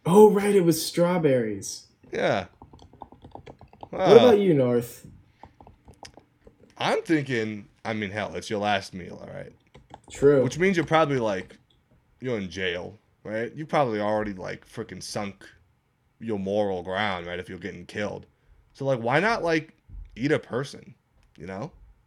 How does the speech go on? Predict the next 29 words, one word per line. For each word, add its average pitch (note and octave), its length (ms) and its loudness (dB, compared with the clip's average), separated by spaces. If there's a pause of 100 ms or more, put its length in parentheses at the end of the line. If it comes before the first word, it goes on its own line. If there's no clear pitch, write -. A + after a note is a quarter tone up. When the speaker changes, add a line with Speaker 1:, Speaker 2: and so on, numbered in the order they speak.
(480)
Speaker 1:
Ooh. C#3+ 600 10 (1700)
That's G3 320 2
good. E3+ 440 4 (180)
Speaker 2:
Like, B2 120 -6
be C3 120 -2
like, B2+ 140 0
"Hey, A#2 240 2 (580)
I'm, C#3 200 0
like, D#3 400 0
I'm, C#3+ 240 -4
I'm D3 200 -2
going D3+ 320 2
down A2 220 -2
under G#2+ 320 -4
anyways, F#2 460 -6
'cause G2 240 -12
if G#2 240 -10
I'm, C3+ 240 -2
if A#2 160 -6
I'm D#3+ 140 -4
getting C#3 160 -2
the A#2 80 -4
electric A2+ 360 -4
chair, F#2 400 -8 (440)
clearly C#3 260 2
I've, G#2 240 -4
I've G#2+ 240 -8
messed G#2 300 -8
up. G2 260 -6